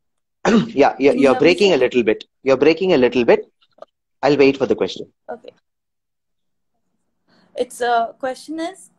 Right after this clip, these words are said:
Speaker 2: what is suicide contagion and, uh, how can it be prevented?
Speaker 1: Suicide contagion and how can it be prevented, huh?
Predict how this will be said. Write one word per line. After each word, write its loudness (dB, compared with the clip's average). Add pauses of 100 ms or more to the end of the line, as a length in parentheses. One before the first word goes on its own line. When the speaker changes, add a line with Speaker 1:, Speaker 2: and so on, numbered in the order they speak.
Speaker 2:
what -6
is -14 (480)
suicide -12
contagion -14 (800)
and, -14
uh, -8 (260)
how -2
can -12
it -14
be -14
prevented? -16 (4000)
Speaker 1:
Suicide -2
contagion 0
and -2
how 0
can -4
it -4
be 0
prevented, 0
huh? -2